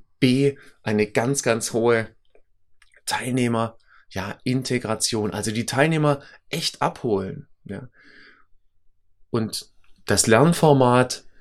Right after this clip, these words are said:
vielleicht auch an die Digitalkompetenz der Teilnehmenden anpassen oder, was noch viel schöner ist, die Teilnehmenden in ihrer Digitalkompetenz gleich noch weiterentwickeln.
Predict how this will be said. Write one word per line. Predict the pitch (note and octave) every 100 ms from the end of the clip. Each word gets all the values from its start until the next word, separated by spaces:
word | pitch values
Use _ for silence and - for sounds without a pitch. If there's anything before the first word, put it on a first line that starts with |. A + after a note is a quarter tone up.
| -
vielleicht | - - G#2 A#2+ -
auch | - A2+ A2+ -
an | G#2+
die | G#2 G#2+
Digitalkompetenz | G#2 F#2 - - B2 F3+ F3+ D#3+ D3 C#3 - A#2+ A#2 -
der | A2+ G2+
Teilnehmenden | - G#2+ G#2 G#2 G2 F#2 F2
anpassen | F#2+ G#2+ - E3 - B3 - -
oder, | C#3+ C#3 D3+ A#3+ F4 - - - - - _
was | A#2 A2+
noch | A2+
viel | - G#2 G2
schöner | - C3 E3 D3+
ist, | D3+ D3 - - _ - _ _ - _
die | A2
Teilnehmenden | - G2+ G#2+ B2 C3 B2 A#2+ A#2+ -
in | A2+ C#3
ihrer | C3+ B2 A2
Digitalkompetenz | A2 G#2 G#2 - G2 A2 - A2+ G#2 G#2+ G#2+ G2 G2 - - _ _
gleich | - F2+ B2+ -
noch | G2 -
weiterentwickeln. | E2+ E2+ F2+ F2 - F2 F2 -